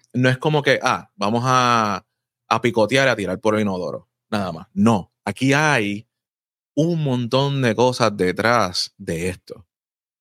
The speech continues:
Y este mercadeo del ten hijos tiene que ver mucho con un montón de cosas adicionales en el background.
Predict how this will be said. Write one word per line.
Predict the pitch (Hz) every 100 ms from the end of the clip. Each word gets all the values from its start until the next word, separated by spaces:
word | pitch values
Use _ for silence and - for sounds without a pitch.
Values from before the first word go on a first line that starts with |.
| _ _ _ _ -
Y | 95
este | 98 - 135
mercadeo | 147 165 160 160 127 110
del | 98 95 92 - _ _
ten | 117 131
hijos | 165 147 113 110 - - _ _ _ _ _ _ _ _ _ _ _ _ _ _ -
tiene | 117 120 135
que | 147
ver | 147 147
mucho | 143 160 175 131 117 104 -
con | 110 98 -
un | 120 147 170
montón | 160 139 127 147 151
de | 143
cosas | 139 156 147 -
adicionales | 123 127 123 117 120 143 139
en | 120
el | 104
background. | 98 113 131 - 147 170